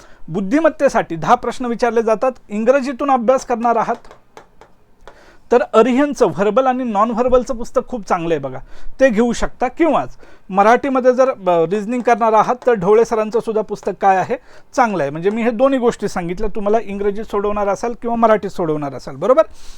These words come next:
तर मित्रांनो, ही बुक लिस्ट आहे, ही, अ, तुमच्यासाठी फार महत्त्वाची आहे. आता सगळ्यात महत्त्वाची गोष्ट मित्रांनो, आपण ह्याच आरटीओ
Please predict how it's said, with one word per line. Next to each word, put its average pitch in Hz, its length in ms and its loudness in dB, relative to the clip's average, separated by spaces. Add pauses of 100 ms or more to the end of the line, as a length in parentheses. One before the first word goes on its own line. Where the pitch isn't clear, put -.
(200)
तर 277 120 6
मित्रांनो, 220 560 -2
ही 240 180 -4
बुक 202 280 -6
लिस्ट 247 280 -4
आहे, 185 180 -2 (540)
ही, 233 240 8
अ, 170 60 2 (160)
तुमच्यासाठी 220 580 0
फार 226 180 2
महत्त्वाची 214 540 -2
आहे. 147 180 -8 (420)
आता 269 160 0
सगळ्यात 247 440 2
महत्त्वाची 233 420 -2
गोष्ट 185 280 -6
मित्रांनो, 170 480 -2 (440)
आपण 185 420 2 (520)
ह्याच 247 260 2
आरटीओ 214 540 2